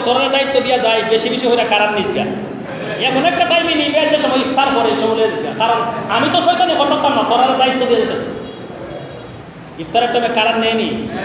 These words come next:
শয়তানে সব দায়িত্ব বাদ দিয়া যায় তারার উপর।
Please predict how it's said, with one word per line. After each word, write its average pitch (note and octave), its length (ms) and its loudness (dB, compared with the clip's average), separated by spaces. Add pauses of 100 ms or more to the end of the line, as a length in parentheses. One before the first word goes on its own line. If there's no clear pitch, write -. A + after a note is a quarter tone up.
(380)
শয়তানে B3 360 2
সব B3+ 260 2
দায়িত্ব C4 320 2
বাদ G#3 220 2
দিয়া G#3+ 120 2
যায় F#3 140 -2
তারার E3 220 2
উপর। - 220 -6